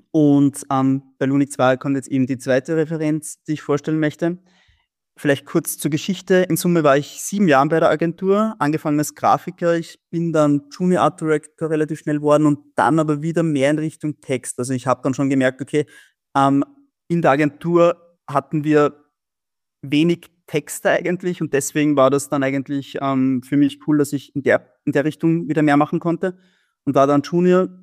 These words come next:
C D, also hauptsächlich für Text und Konzept und, ähm, hab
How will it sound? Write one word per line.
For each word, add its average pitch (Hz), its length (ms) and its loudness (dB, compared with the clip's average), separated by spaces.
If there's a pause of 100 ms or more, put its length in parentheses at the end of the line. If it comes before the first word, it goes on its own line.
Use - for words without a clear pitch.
(120)
C 151 220 0
D, 180 460 -4
also 131 200 -6
hauptsächlich 151 460 -2
für 156 120 -8
Text - 280 -8
und 151 80 -4
Konzept 175 500 -6 (1160)
und, 151 760 2
ähm, 143 240 0
hab 143 320 -4